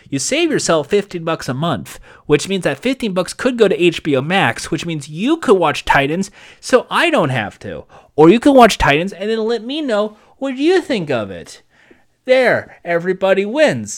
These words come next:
See, we're good. We're done. We're good. We're fine. Everything's fine.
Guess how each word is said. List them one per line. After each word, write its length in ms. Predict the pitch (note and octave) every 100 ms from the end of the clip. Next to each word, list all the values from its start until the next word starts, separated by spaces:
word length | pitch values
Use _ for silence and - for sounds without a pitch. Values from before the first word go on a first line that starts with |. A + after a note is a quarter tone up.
| -
See, 420 | - - A#3+ C#4+
we're 220 | B3+ A3
good. 440 | E3+ D3+ C3 G2+ F#2 - -
We're 180 | B2+ A#2+
done. 460 | B2+ G3+ A3+ A#3+ A#3 _ _ _ -
We're 160 | B3 C4
good. 420 | D#4 D4 A#2+ - - -
We're 200 | - D#3+
fine. 500 | D3+ F#3 D3+ G#2+ F2+ - _ _ _
Everything's 560 | - C3 D3 G3 G3+ G3
fine. 440 | - B3+ D#3 F#2+